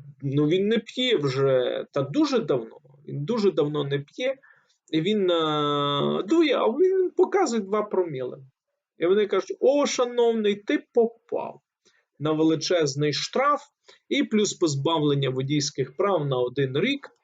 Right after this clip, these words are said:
Тому давай, шановний, все, будемо оформляти протокол». І роблять, знаєте, таку паузу. Вони ж не зразу біжать і оформлять протокол. Вони роблять важливу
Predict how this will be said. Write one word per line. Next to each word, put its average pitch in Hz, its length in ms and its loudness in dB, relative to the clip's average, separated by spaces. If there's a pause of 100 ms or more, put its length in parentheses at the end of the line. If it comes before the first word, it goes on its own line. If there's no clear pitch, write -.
(320)
Тому 226 420 2
давай, 240 500 2
шановний, 208 1040 4 (400)
все, 151 480 -4 (180)
будемо 208 360 2
оформляти 135 680 -4
протокол». 160 640 -4
І 185 40 6
роблять, 170 400 2
знаєте, 151 420 -2
таку 160 460 0 (1300)
паузу. 151 720 -2
Вони 139 200 -2
ж 131 120 -2
не 131 100 2
зразу 143 380 -2
біжать 127 560 -6
і 120 400 0
оформлять 120 560 -4
протокол. 120 500 -6
Вони 127 240 -4
роблять 165 420 0
важливу 131 580 2